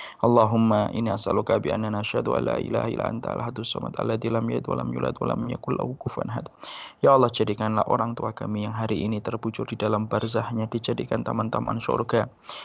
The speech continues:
bertemu dengan amal-amal soleh mereka, dan jadikanlah doa-doa kami yang kami haturkan kepada mereka melapangkan kuburan mereka.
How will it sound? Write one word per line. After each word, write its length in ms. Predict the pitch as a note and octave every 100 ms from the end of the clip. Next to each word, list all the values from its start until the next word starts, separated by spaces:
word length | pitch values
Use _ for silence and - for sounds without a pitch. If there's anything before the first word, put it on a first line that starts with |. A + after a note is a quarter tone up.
| - -
bertemu 420 | C3 - C#3+ C3
dengan 160 | A#2+ A#2
amal-amal 500 | - - - A#2 A2
soleh 240 | A2 - A#2+
mereka, 320 | B2 A2+ - B2+
dan 160 | A#2
jadikanlah 480 | A#2+ A#2 A#2+ - B2 -
doa-doa 400 | - - - -
kami 540 | - A2+ A#2 A#2 A#2+
yang 60 | A#2
kami 240 | A#2 A#2+ A#2
haturkan 560 | A#2 A#2+ B2+ - A#2
kepada 380 | - - - A2+
mereka 460 | A2+ - - - -
melapangkan 580 | - - - A#2+ B2 B2
kuburan 400 | - - G#2+ G#2
mereka. 400 | - - A2+